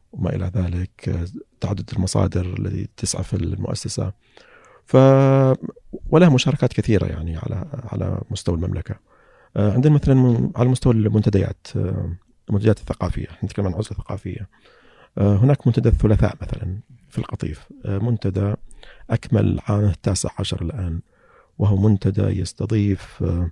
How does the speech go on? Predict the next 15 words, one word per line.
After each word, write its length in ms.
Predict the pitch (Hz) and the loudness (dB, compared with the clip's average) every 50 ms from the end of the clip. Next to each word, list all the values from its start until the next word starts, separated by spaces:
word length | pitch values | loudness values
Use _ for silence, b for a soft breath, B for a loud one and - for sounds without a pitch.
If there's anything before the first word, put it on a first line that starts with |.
| b b b b b b b b b b b b b _ _ - | b b b b b b b b b b b b b _ _ -6
آه، 560 | - - - - - - - - - - - - | -4 -4 -2 -2 -2 -4 -4 -4 -4 -6 -8 -6
شخصيات 720 | - - - - - - 92 92 92 87 - _ _ - - - - - 196 185 185 - - - | -6 -8 -6 -4 -4 -2 0 0 0 -2 -4 _ _ -18 -16 -14 -14 -12 -14 -16 -18 -20 -6 -4
على 320 | - - 98 95 92 90 - - - _ _ _ _ _ _ _ _ _ _ _ _ _ _ _ | -2 0 0 0 -2 -4 -6 -8 -14 _ _ _ _ _ _ _ _ _ _ _ _ _ _ _
مستوى 460 | - 143 139 214 - - - - 95 | -10 -2 0 0 0 0 -2 -2 -2
ال-، 320 | 92 87 87 92 92 92 - - - - - - - | -2 -2 -4 -4 -6 -8 -8 -10 -12 -14 -12 -8 -2
المملكة، 500 | 87 98 123 123 90 85 - - - 80 | 0 2 4 4 2 0 -6 -10 -12 -10
يعني 280 | 80 - - - - - | -10 -12 -12 -10 -12 -8
دائمًا 300 | - 92 85 82 - 90 | -4 -4 -4 -2 -4 -6
في 140 | 85 - - | -6 -8 -8
ضيوف 440 | 87 - 101 101 101 87 - _ - | -6 -4 -4 -4 -4 -8 -10 _ -8
وندوات 600 | 92 87 92 98 92 95 92 101 98 98 - - | -8 -6 -4 -2 -2 0 0 2 0 2 0 -2
بشكل 320 | 95 92 - - - - | -4 -4 -8 -6 -6 -6
أسبوعي، 360 | - - - - - - - | -6 -4 -4 -2 -2 -2 -4
يعني 260 | - - - - 101 92 | -8 -10 -10 -10 -8 -6
هو 280 | 95 104 - - - | -4 -4 -4 -4 -6